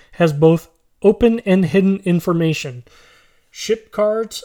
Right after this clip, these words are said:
upgrade cards, destroyed ships, active spent shields, active spent charges, and discarded damage cards, cards are open information.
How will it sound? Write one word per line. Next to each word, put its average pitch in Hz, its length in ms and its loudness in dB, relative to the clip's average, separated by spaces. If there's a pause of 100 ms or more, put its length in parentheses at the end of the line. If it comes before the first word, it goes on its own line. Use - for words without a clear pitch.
upgrade 185 440 -6
cards, 170 640 -4
destroyed 208 560 -6
ships, - 540 -10 (300)
active 208 500 -8
spent - 480 -12
shields, 156 680 -8 (220)
active 165 400 -8
spent - 400 -14
charges, 151 720 -8 (500)
and 165 220 -4
discarded 233 680 -8 (320)
damage 185 380 -8
cards, 147 540 -8 (260)
cards 151 420 -4
are 160 300 -6
open 185 380 -6
information. 156 720 -8